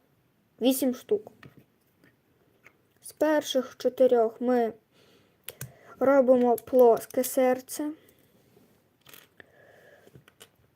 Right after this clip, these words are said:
Ставимо ось сюди.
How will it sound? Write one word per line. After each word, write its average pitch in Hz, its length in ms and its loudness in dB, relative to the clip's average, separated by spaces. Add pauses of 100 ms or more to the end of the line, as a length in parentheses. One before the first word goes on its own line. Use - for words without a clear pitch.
(600)
Ставимо 247 920 2
ось 240 280 -2
сюди. 247 680 -2